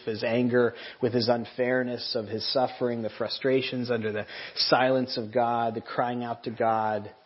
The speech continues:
But Job never leaves. That's a huge, major narrative of the book of Job. He never leaves.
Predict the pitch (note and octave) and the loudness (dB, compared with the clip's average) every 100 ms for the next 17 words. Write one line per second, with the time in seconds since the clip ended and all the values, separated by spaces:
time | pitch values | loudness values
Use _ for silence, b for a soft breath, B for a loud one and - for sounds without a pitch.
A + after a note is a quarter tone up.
0 | _ _ _ _ _ _ _ - - - | _ _ _ _ _ _ _ -20 -20 -20
1 | - - - - - - - - - - | -20 -20 -20 -20 -20 -20 -20 -20 -20 -20
2 | - - - - - - - - B B | -20 -20 -20 -20 -20 -20 -20 -20 B B
3 | B B - - - - G2+ - G#2+ G#2 | B B -20 -20 -4 0 2 4 2 2
4 | G2 G2 F#2+ F2 F2 F#2 - - - - | 0 -2 -2 -4 -6 -8 -10 -10 -12 -20
5 | - - - - - - - - - - | -20 -20 -20 -20 -20 -20 -20 -20 -20 -6
6 | - - - - - - _ _ _ _ | -2 -2 -4 -10 -14 -16 _ _ _ _
7 | B2 A2 G#2+ - - D#3 D3+ D3 C3+ C3 | -6 -6 -6 -8 -4 4 6 8 8 6
8 | C3 B2+ - - _ G#2+ A2 A#2+ B2 B2 | 2 -2 -6 -12 _ 2 6 6 6 4
9 | A#2+ B2+ B2+ G#2 G#2 G#2 G2+ G#2 G2+ G#2 | 2 2 2 2 0 2 2 0 -2 -8
10 | - - - - G2+ F#2 F#2+ - F#2 - | -18 -16 -14 -8 -6 -4 -6 -6 -8 -4
11 | F2+ F2 F2+ G#2+ B B B - G2+ F#2 | -4 -2 -4 -10 B B B -2 0 2
12 | G2 G2+ A2+ A#2 C3 C3 A2 - | 2 4 4 4 2 0 -2 -6